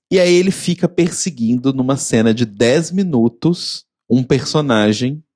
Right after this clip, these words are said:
jogando garfo nele e tentando achar um personagem. E aí ele faz isso com outro personagem, do tipo,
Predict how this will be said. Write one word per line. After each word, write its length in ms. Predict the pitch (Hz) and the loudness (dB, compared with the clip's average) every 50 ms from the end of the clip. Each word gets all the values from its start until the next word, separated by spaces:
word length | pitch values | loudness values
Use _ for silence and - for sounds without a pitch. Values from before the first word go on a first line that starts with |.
| _ _ | _ _
jogando 500 | - - 135 135 131 127 120 120 127 139 | -4 0 0 0 2 2 0 2 2 0
garfo 420 | 127 117 113 107 113 110 - - 139 | 0 0 0 0 0 -2 -4 -6 -4
nele 500 | 123 110 104 104 107 104 98 98 95 95 | -2 0 2 2 2 0 0 -2 -2 -4
e 40 | 95 | -2
tentando 400 | - 117 104 101 - 117 110 110 | -2 -4 -2 -2 -2 -2 -2 -2
achar 320 | 107 - - - 110 107 | -4 -4 -4 -4 -2 -2
um 80 | 104 - | -4 -4
personagem. 680 | - 104 - - 120 110 98 92 92 90 92 - 98 95 | -8 -8 -6 -4 -2 -2 0 0 0 0 -2 -2 -2 0
E 60 | 95 | 2
aí 100 | 98 101 | 2 2
ele 100 | 98 104 | 2 0
faz 320 | - - - 107 98 107 | 0 -2 -2 -2 -2 -2
isso 160 | 110 - - | -4 -6 -4
com 140 | - - 113 | -2 0 2
outro 200 | 107 107 - - | 2 2 0 -2
personagem, 460 | - 107 - - 117 104 98 101 98 | -8 -8 -6 -4 -2 0 0 -2 -2
do 80 | 113 110 | -4 -8
tipo, 380 | - - - - 127 98 - | -12 -8 -4 -2 -2 -2 -2